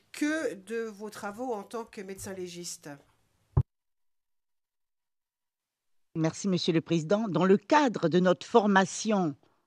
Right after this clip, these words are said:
Speaker 2: en médecine légale, nous étudions la balistique lésionnelle,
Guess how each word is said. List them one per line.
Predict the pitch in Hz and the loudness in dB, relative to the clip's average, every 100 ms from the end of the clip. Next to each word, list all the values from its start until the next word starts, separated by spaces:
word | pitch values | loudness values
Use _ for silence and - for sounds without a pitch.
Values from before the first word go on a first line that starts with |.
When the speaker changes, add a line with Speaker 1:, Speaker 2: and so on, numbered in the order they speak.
| _ | _
Speaker 2:
en | 170 175 | 2 4
médecine | 185 - 196 | 4 2 2
légale, | 170 156 196 254 247 - _ _ _ _ - | 4 6 4 4 -2 -8 _ _ _ _ 2
nous | 202 233 180 | 6 8 8
étudions | 240 - 208 156 254 | 6 4 2 6 8
la | 277 190 | 8 6
balistique | 139 190 196 - - 240 - | 8 8 6 0 0 0 -2
lésionnelle, | 165 156 220 165 180 165 147 131 117 | 0 8 8 8 4 6 4 2 -4